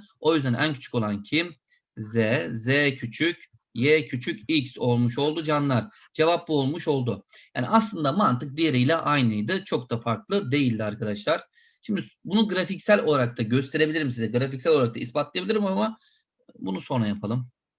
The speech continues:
Tabii ki bunu grafiksel olarak falan ispatlamak da arkadaşlar bizim,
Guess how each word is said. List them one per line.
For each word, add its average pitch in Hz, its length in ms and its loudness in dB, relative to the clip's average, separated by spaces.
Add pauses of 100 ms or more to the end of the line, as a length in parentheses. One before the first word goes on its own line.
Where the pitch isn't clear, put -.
(360)
Tabii 226 180 0
ki 139 120 -6
bunu 170 160 -2
grafiksel 160 360 -4
olarak 156 180 0
falan 151 180 -6
ispatlamak 147 640 -4
da 120 60 0
arkadaşlar 135 500 -4
bizim, 170 300 -4